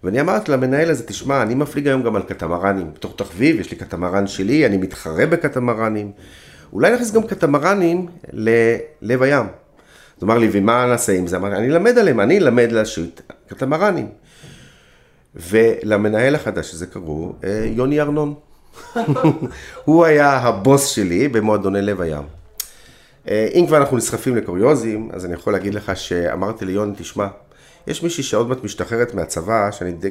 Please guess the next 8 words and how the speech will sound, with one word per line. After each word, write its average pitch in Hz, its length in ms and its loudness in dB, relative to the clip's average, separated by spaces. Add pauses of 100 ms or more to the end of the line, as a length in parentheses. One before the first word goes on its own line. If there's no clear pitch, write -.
(180)
די 113 120 -4
דלוק 101 320 -4
עליה, 73 240 -8 (1080)
והיא 95 300 0
יודעת 113 260 4
לשוט, 85 400 -6 (160)
היא 85 100 -10
מפליגה, 87 380 -4